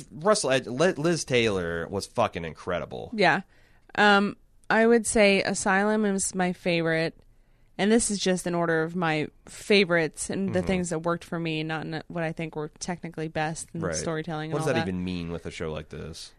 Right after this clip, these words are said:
Speaker 2: Um, Asylum, Coven,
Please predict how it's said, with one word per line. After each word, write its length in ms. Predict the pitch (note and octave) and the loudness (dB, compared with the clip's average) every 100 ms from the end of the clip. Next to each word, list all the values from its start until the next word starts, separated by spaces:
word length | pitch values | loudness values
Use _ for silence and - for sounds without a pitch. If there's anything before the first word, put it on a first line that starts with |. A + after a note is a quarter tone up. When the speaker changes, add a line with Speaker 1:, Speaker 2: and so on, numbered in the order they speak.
| - | 2
Speaker 2:
Um, 420 | G#3+ A3 G#3 G#3 - - - - - - - | 6 8 6 2 -2 -6 -8 -16 -18 -18 -2
Asylum, 800 | A3+ - A#3 A3+ A#3+ A#3 A#3 A#3 - - - _ _ _ _ _ _ _ _ - _ _ _ _ _ _ _ | 0 4 6 8 8 8 6 2 -2 -16 -20 _ _ _ _ _ _ _ _ -20 _ _ _ _ _ _ _
Coven, 720 | - - G#3 G#3 G3+ G3+ G#3 | -6 4 4 6 2 0 -4